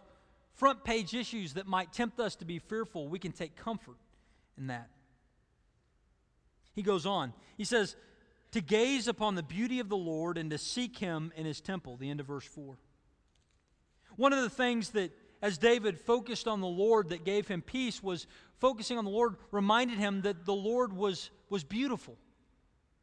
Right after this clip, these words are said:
We live in an ugly world. We live in a world that's got lots of warts and problems and pain. But our God is a beautiful God. His grace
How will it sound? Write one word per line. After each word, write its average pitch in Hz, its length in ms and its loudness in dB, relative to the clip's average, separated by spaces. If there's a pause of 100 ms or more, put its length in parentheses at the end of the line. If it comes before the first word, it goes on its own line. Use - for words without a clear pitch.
(840)
We 285 120 2
live 277 260 6
in 233 100 2
an 202 240 -2
ugly 247 380 0
world. 214 540 -2 (1160)
We 240 80 -6
live 269 180 2
in 240 60 4
a 208 80 4
world 220 400 2
that's 190 160 -6
got 196 240 0
lots 214 360 0
of 151 260 -6
warts 226 440 -4
and 180 160 -6
problems 220 640 -2
and 156 120 -6
pain. 139 440 -6 (1080)
But 196 160 -14
our 202 200 2
God 196 580 -2
is 143 160 -8
a 139 60 -6
beautiful 190 600 -6
God. 127 420 -12 (480)
His 160 200 -10
grace 190 680 -4